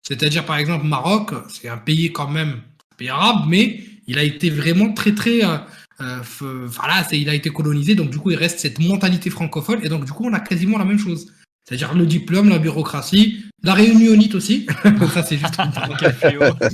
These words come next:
Speaker 1: <laughs> Ça aussi, euh, tu vois,
Speaker 2: Hmm.
Speaker 1: Et donc, du coup, pas forcément, et donc, du coup, effectivement, euh, bon, je connais pas les noms, donc Ipschool, il nous dit, euh, les gens en reconversion n'ont pas forcément le temps de retourner faire un master. Oui.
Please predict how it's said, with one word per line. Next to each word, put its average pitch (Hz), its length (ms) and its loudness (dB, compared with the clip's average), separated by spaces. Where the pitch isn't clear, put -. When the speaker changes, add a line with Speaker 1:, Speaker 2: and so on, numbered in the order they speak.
Speaker 1:
<laughs> - 720 0
Ça 240 300 6
aussi, 240 480 4
euh, 185 240 2
tu 175 100 0
vois, 226 420 0
Speaker 2:
Hmm. 113 160 -12
Speaker 1:
Et 170 60 -4
donc, 196 160 2
du 208 120 4
coup, 277 200 0
pas 240 180 -2
forcément, 226 320 -2
et 175 80 -2
donc, 190 180 2
du 196 140 2
coup, 311 300 0
effectivement, 220 760 0
euh, 175 280 0
bon, 131 160 -14
je - 100 -14
connais 165 160 -4
pas 175 140 -4
les 175 160 2
noms, 226 160 2
donc 202 200 0
Ipschool, 220 380 -2
il 185 80 4
nous 175 120 0
dit, 220 260 2
euh, 170 100 -2
les 147 100 -4
gens 190 140 0
en 160 80 -2
reconversion 165 420 -6
n'ont 165 80 -2
pas 156 120 -10
forcément 175 400 -6
le 160 140 -2
temps 175 140 -6
de 160 120 -6
retourner 190 580 -4
faire 180 200 -6
un 170 100 -2
master. 247 400 -4
Oui. 339 340 4